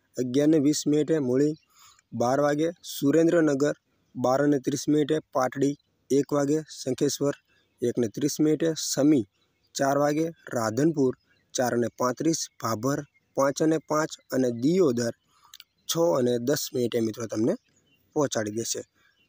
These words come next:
તો છેલ્લા નંબરની છે અમદાવાદ થરાદ વાયા વિરમગામ. તો કેટલા વાગે એક્સપ્રેસ છે, કેટલા વાગે નીકળે છે? અમદાવાદથી નીકળે છે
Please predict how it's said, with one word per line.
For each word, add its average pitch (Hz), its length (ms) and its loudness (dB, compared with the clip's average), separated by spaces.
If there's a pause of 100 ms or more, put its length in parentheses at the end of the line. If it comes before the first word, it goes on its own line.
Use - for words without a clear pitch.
(100)
તો 113 400 0
છેલ્લા 147 280 2
નંબરની 156 300 2
છે 160 120 0
અમદાવાદ 151 460 2 (140)
થરાદ 151 340 0
વાયા 131 360 0 (100)
વિરમગામ. 127 540 2 (1500)
તો 123 300 2 (100)
કેટલા 139 220 2
વાગે 147 200 2
એક્સપ્રેસ 143 500 0
છે, - 160 -2
કેટલા 139 440 -2
વાગે 143 220 2
નીકળે 143 300 2
છે? 175 120 -2 (500)
અમદાવાદથી 147 480 2
નીકળે 147 240 2
છે - 160 0